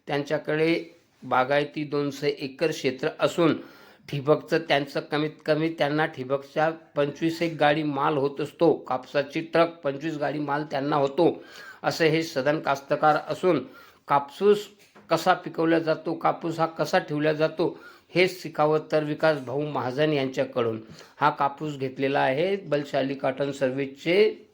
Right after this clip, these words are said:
देऊळगाव येथील कमिशन एजंट बी एम गुरव यांनी व ते दिलेला आहे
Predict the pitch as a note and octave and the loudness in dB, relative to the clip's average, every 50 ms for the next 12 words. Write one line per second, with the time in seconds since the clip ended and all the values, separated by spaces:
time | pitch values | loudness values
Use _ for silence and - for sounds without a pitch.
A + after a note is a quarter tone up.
0 | F3+ C3 C3 C3 C#3 C#3 C#3 C3+ C#3 C#3 C#3+ C#3+ C#3+ C#3+ C#3 C3 C3 - C#3+ D3 | -6 -2 0 0 0 0 0 0 2 4 4 4 4 2 0 -2 -4 -4 -2 -2
1 | F3 G3 F#3+ - - D3+ C3+ C3+ C3+ C3 - C#3 C#3+ C3+ - D#3 C3+ C3 B2+ C3+ | -2 -2 -4 -2 0 2 2 2 2 0 -2 -4 -4 -4 -4 -6 -4 0 0 0
2 | D#3+ G#3 G3 F3 D#3+ D3+ D3 C#3+ C#3+ D3 D#3 C#3+ B2+ B2 B2+ B2+ C3+ C3+ B2+ A#2+ | 0 0 -2 -6 -6 -6 -2 0 0 0 0 -2 -4 -4 -2 0 2 2 0 0
3 | A2+ A2+ A2 - - - - - - - - - - D3+ D#3 D#3 - - D#3 D#3+ | -2 -2 -6 -6 -8 -12 -18 -18 -18 -18 -18 -8 -2 0 0 0 0 0 0 2
4 | F3+ F#3 D#3 C3+ C#3+ C#3+ C#3+ D3+ D3+ D3+ D3+ D3+ D3 C3 A#2 D3+ F#3+ | 2 2 0 -2 -4 -2 0 2 4 4 4 4 4 2 0 -2 -2